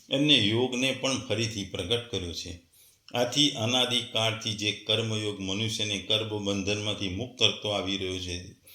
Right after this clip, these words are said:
તે આજે તને પણ કર્મબંધનથી મુક્ત કરી દેશે. આગળ અઢારના અધ્યાયના છાસઠમાં શ્લોકમાં ભરજવા-, ભગવાનને અર્જુન સમક્ષ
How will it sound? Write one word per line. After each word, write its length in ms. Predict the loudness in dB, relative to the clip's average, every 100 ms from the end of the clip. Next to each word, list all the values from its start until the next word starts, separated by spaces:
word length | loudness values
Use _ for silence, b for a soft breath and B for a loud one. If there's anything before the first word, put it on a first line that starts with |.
| B B _
તે 360 | 4 4 4 0
આજે 300 | 0 2 2
તને 380 | 2 -2 0 -2
પણ 400 | -2 -4 -4 -2
કર્મબંધનથી 1200 | -2 -2 -4 -6 -4 0 4 4 2 0 -2 -4 -6
મુક્ત 300 | -6 -6 -4
કરી 380 | -2 -2 -4
દેશે. 800 | -8 -10 -6 0 0 0 -4 -14 _ _ _ _ _ _ _ _ _ _ _ B B B B B B
આગળ 300 | 4 6 8
અઢારના 560 | 6 8 10 10 8 4
અધ્યાયના 600 | 4 6 6 6 2 -2 0
છાસઠમાં 520 | 0 2 0 0 -2
શ્લોકમાં 540 | -2 -4 -4 -2 2 2
ભરજવા-, 500 | 2 2 0 0 -6
ભગવાનને 760 | -2 0 0 -2 -4 -2 -2
અર્જુન 380 | 0 -4 -2 -6
સમક્ષ 440 | -2 0 2 2